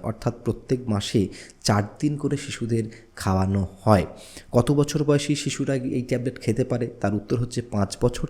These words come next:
থেকে দশ বছর বয়সের শিশুরা এই ট্যাবলেটগুলিকে খেতে পারে।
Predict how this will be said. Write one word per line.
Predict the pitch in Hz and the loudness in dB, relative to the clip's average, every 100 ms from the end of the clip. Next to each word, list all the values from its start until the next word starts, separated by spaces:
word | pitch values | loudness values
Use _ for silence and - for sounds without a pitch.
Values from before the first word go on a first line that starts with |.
| - | 0
থেকে | 117 98 92 - - - | 0 2 -2 -4 -20 -12
দশ | 107 110 - - | 2 2 2 -2
বছর | 131 - 135 | -4 0 0
বয়সের | 117 113 113 - | 2 0 0 -4
শিশুরা | 117 - - 120 98 - - | -4 -6 -2 0 0 -2 -4
এই | 110 | -4
ট্যাবলেটগুলিকে | - 98 95 110 - 107 107 95 - - - - | 2 0 2 -4 0 0 2 0 -2 -14 -20 -2
খেতে | - 98 101 | -2 0 -2
পারে। | - 87 | -2 -4